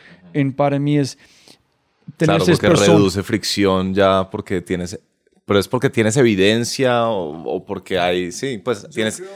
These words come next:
Speaker 2: tienes como karma acumulado positivo
Speaker 1: Yo no
Speaker 2: que
Speaker 1: sé
Speaker 2: luego
Speaker 1: es karma.
Speaker 2: te abre las puertas.
Speaker 1: Yo respeto a las personas, tratan bien como otros hermanos, tratan de construir amistades.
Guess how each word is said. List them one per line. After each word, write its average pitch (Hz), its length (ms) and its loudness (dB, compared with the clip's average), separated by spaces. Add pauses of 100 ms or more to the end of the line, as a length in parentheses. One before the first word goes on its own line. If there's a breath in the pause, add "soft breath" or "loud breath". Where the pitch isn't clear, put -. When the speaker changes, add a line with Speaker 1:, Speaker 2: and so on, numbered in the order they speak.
(180)
Speaker 2:
tienes 113 160 -8
como 110 300 -4 (120)
karma 107 440 -2
acumulado 101 640 -2
positivo 101 720 -8
Speaker 1:
Yo 139 160 -8
no 185 80 -6
Speaker 2:
que - 80 -4
Speaker 1:
sé - 60 0
Speaker 2:
luego 98 160 0
Speaker 1:
es - 40 -2
karma. 196 160 2
Speaker 2:
te - 60 4
abre 98 220 2
las 107 180 0
puertas. 98 720 -4
Speaker 1:
Yo 151 280 -4
respeto 165 420 -6
a - 20 -6
las 165 120 -6
personas, 151 480 -6
tratan 143 460 -6
bien 143 360 -2
como 135 220 -6
otros 135 280 -10
hermanos, 143 460 -6
tratan 139 300 -6
de 139 40 -10
construir 147 400 -2
amistades. 135 680 -4